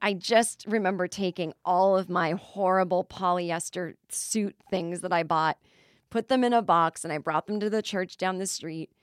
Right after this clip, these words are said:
And I donated them to the nun who was collecting clothing for women who were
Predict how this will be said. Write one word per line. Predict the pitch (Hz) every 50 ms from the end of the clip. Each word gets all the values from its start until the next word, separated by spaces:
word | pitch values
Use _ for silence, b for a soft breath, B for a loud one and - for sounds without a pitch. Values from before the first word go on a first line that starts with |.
| _ _ _ _ _ _ _ _ _ -
And | 165 165 165 - - 156 156 151 - -
I | 160
donated | 151 - - 165 165 170 170 151 165 170 -
them | 180 170 175
to | - 190 160
the | 170 170
nun | 175 165 156 151 147 160
who | 156 160 156
was | 156 156 -
collecting | - - 160 156 156 - - 147 151
clothing | 151 - 165 151 139 151 156 139 156
for | - - 170 151
women | 160 156 151 151 147 156
who | 170 160 160 151
were | 156 156 147 147